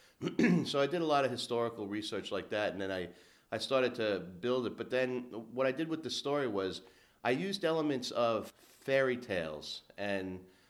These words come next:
uh, elements of, like, nineteenth century fantastic tales as a backdrop for it, or as, a-, at the edges of the story, like you said,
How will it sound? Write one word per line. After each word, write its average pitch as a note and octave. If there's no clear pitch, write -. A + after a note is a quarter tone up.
uh, G2
elements A2+
of, G2
like, F#2
nineteenth G#2
century G2+
fantastic F#2+
tales G2
as A2
a G#2+
backdrop G2+
for F2+
it, E2+
or F2
as, F2
a-, G2+
at G2
the G2
edges G2+
of E2+
the E2
story, G2+
like E2+
you D#2+
said, E2